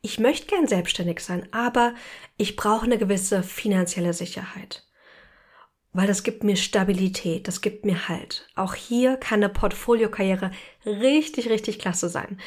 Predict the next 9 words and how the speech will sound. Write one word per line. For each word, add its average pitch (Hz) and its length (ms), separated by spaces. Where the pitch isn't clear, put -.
weil 208 80
dann 208 140
hast 254 220
du 247 140
eine 208 580
zum - 160
Beispiel 180 240
feste 190 380
Anstellung, 220 720